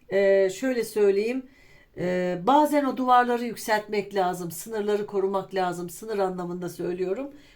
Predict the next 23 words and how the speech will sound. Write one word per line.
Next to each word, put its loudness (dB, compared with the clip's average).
Bunu -4
gösteriyor 2
bize. -2
Şöyle -2
bir -2
de 0
tabağımıza 0
bakalım. -2
Arkadaşlar -2
kanalımı 0
beğenip -4
takip -2
etmeyi -6
lütfen -4
unutmayın. -4
Ben 2
de -2
emeklerimin -4
karşılığını 0
almak -2
istiyorum, -2
takdir -6
edersiniz. -2